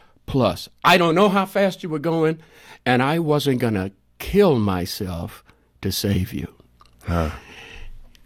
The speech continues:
Speaker 1: When I met Stan, he introduced me to the one who did just that,
Speaker 2: Hmm.
Speaker 1: who allowed himself to go to the cross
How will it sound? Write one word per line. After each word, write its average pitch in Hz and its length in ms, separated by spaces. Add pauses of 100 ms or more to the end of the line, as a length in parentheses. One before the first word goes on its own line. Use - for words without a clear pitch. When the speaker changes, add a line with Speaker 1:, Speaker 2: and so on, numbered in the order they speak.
(120)
Speaker 1:
When 104 180
I 110 60
met 117 220
Stan, 113 600 (920)
he 127 280 (100)
introduced 147 640
me 76 400 (400)
to 107 400 (100)
the 110 140
one 120 320
who 117 140
did 104 260 (120)
just - 360
that, - 320 (520)
Speaker 2:
Hmm. 87 140
Speaker 1:
who 117 180
allowed 147 580
himself 143 800 (1080)
to 123 100
go 123 180
to 170 80
the 190 80
cross 85 500